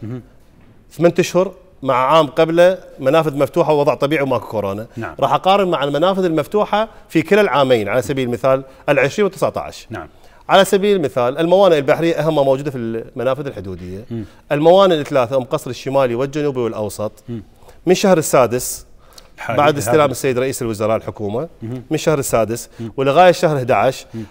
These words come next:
Speaker 2: هاي ستة أشهر حققنا زيادة عن العام ألفين وتسعة عشر مية وأربعين مليار.
Speaker 1: مهم.
Speaker 2: هاي
Speaker 1: إيش قد، إيش
Speaker 2: سجلها
Speaker 1: قد المبلغ
Speaker 2: يمك.
Speaker 1: كله اللي حصلتوه؟
Speaker 2: المبلغ اللي بصراحة راح أعطيك إياه للمنافذ السبعة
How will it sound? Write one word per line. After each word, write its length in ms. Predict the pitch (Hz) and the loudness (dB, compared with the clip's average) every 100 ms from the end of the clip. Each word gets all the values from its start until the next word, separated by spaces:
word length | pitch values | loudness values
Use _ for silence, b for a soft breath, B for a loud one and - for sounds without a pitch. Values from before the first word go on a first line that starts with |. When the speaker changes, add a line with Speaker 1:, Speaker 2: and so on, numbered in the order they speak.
| - | -6
Speaker 2:
هاي 220 | 151 185 175 | 2 4 4
ستة 440 | 185 160 147 143 | 0 -2 -2 -4
أشهر 340 | 123 135 175 - b b b _ | -6 -4 -6 -6 b b b _
حققنا 520 | - 160 - 214 180 | -2 0 2 0 0
زيادة 720 | 147 139 175 165 127 127 160 175 b b b - | -2 2 6 6 6 2 0 -4 b b b 0
عن 160 | 208 | 2
العام 260 | 196 180 190 | 2 0 0
ألفين 320 | 185 185 190 | -2 0 -2
وتسعة 320 | 185 185 190 202 | -2 -2 -2 0
عشر 320 | 196 202 - | 0 -2 -6
مية 300 | 160 190 170 | 0 2 2
وأربعين 540 | 135 135 131 139 190 190 | 2 0 0 -2 -2 -2
مليار. 360 | 113 92 80 - 123 | -2 -4 -8 -16 -16
Speaker 1:
مهم. 160 | 104 - - | -16 -14 -2
Speaker 2:
هاي 100 | 170 | 0
Speaker 1:
إيش 100 | 156 | 0
قد، 80 | 151 | -2
إيش 100 | 139 | -2
Speaker 2:
سجلها 180 | 180 | 0
Speaker 1:
قد 40 | 156 | 2
المبلغ 280 | 131 185 160 | 2 2 0
Speaker 2:
يمك. 80 | |
Speaker 1:
كله 220 | - 147 120 | -2 -4 -6
اللي 200 | 110 - | -10 -14
حصلتوه؟ 460 | 113 - - 87 - b b b b 147 | -12 -12 -12 -14 -16 b b b b -4
Speaker 2:
المبلغ 320 | 151 202 190 | 0 2 2
اللي 140 | 170 | 0
بصراحة 640 | 151 160 180 160 147 151 - - - - | 0 2 2 2 -2 -4 -10 -20 -20 -6
راح 160 | 143 - | -4 -2
أعطيك 300 | 143 131 170 | -4 -4 0
إياه 100 | 156 | 2
للمنافذ 500 | 139 139 170 160 135 | 2 0 0 0 -4
السبعة 480 | 120 - 104 85 | -4 -2 -2 -2